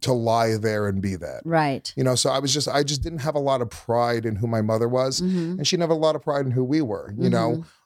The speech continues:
Speaker 1: Um, there was some good moments, obviously, but it was a lo-, a ton of abuse, and it was very, very physical. And there was, when I had a kid, um, I didn't know that I was gonna be a peaceful parent. I didn't know that I would,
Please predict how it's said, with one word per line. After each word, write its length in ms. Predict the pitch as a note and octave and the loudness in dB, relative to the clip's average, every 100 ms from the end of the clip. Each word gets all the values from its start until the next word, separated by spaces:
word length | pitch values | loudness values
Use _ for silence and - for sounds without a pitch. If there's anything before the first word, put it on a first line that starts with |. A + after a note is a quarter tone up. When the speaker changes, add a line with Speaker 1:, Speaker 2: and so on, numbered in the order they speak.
| - | 0
Speaker 1:
Um, 380 | A#2+ A#2 A2+ G#2+ | 2 4 2 0
there 160 | A#2+ C3+ | 2 4
was 280 | C3+ C3+ - | 4 2 0
some 260 | C#3 B2 | 0 0
good 220 | A2 B2+ | 2 2
moments, 380 | B2 B2 B2+ B2+ | 2 0 0 -2
obviously, 580 | B2+ B2+ C3 - D3 D3 | 0 0 0 0 0 -2
but 260 | B2 A2+ B2 | -4 0 2
it 100 | A#2 | 2
was 320 | A#2 A2 - - | 0 0 -2 -2
a 80 | A#2 | 0
lo-, 300 | A#2 A#2 G#2+ | 2 0 -2
a 40 | |
ton 240 | - D3 C3 | -2 -2 0
of 80 | |
abuse, 380 | G2+ F#2+ F#2+ - | -2 -4 -4 -2
and 120 | A2 | -2
it 20 | A2 | -2
was 320 | A2 G#2 - | -4 -4 -4
very, 340 | G#2 G#2 C3 A#2 | -2 2 2 2
very 200 | A2 G2+ | 0 0
physical. 560 | - G2 G2 G2+ A2 - - - - - | 0 -2 -2 -4 -6 -10 -20 -20 -20 -4
And 600 | A#2 A#2 A2+ A2 A2 A#2 - - | 0 2 2 0 -2 -6 -8 -10
there 300 | A2+ A#2+ A#2+ | 2 4 4
was, 480 | A#2 A#2 A2+ G#2 - | 2 2 0 -4 -4
when 180 | B2+ C#3+ | 0 2
I 40 | |
had 160 | C#3 D3+ | 2 0
a 40 | |
kid, 520 | C#3+ - D3 C#3 B2+ - - | 0 0 0 0 -2 -4 2
um, 480 | A#2+ A#2 A2+ A2+ - _ _ _ _ - | 2 2 0 -4 -8 _ _ _ _ 2
I 80 | |
didn't 240 | D#3+ D#3+ C3+ | 4 2 2
know 220 | C#3 C#3+ | 2 2
that 120 | C#3 | 2
I 80 | C3 | 0
was 180 | B2 A2 | 0 0
gonna 180 | B2 A#2 | 0 0
be 100 | A2+ | -2
a 60 | |
peaceful 380 | - B2+ A2+ A2+ | -2 -2 -2 -2
parent. 360 | - A#2 B2+ A#2+ | -4 -2 -2 -2
I 60 | |
didn't 140 | A#2 A#2+ | 0 0
know 80 | |
that 100 | A#2 | 0
I 20 | A2+ | 0
would, 180 | A2+ | -2